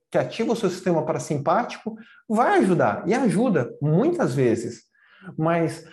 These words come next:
aquilo que tá no fundo, aquilo que tá causando, aquilo, a situação que tá fazendo com que esses sintomas apareçam,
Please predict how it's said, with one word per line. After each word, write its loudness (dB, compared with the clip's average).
aquilo 0
que 0
tá 0
no 2
fundo, 2
aquilo 0
que -2
tá -2
causando, 0
aquilo, -2
a -2
situação 0
que -2
tá 0
fazendo 2
com 0
que 2
esses -2
sintomas 0
apareçam, -2